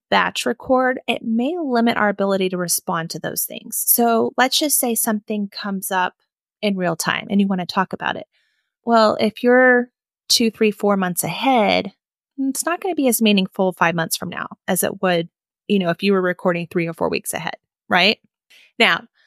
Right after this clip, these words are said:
if there are things that come up that you wished you would have added to an episode,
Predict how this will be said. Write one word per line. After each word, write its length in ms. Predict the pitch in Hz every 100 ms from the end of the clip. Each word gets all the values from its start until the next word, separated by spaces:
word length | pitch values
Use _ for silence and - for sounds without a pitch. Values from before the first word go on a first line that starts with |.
| _ _
if 200 | 269 285
there 140 | 349 294
are 100 | 247
things 260 | 226 208
that 100 | -
come 220 | - 202
up 160 | 190 -
that 200 | 196 208
you 160 | 190 185
wished 320 | 190 185 -
you 80 | 240
would 140 | 240 233
have 120 | 214 -
added 320 | 170 165 208
to 120 | -
an 80 | 247
episode, 680 | 233 240 262 - 269 277 302